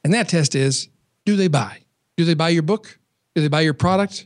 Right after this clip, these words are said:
Do they book you to speak? Do they pay your fee?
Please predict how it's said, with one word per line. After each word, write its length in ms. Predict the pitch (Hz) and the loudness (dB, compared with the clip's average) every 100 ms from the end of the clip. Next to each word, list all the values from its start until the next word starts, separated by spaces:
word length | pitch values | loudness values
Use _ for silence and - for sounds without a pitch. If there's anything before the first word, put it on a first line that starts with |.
| _ | _
Do 60 | 147 | -4
they 100 | 147 | -2
book 260 | 135 185 208 | -2 -2 0
you 80 | |
to 60 | 175 | 0
speak? 480 | - 208 226 - - | 0 0 -2 -4 -8
Do 60 | - | -2
they 120 | 151 | 0
pay 160 | - 190 | 0 0
your 140 | 190 | 0
fee? 440 | 180 220 254 262 | 0 0 0 -2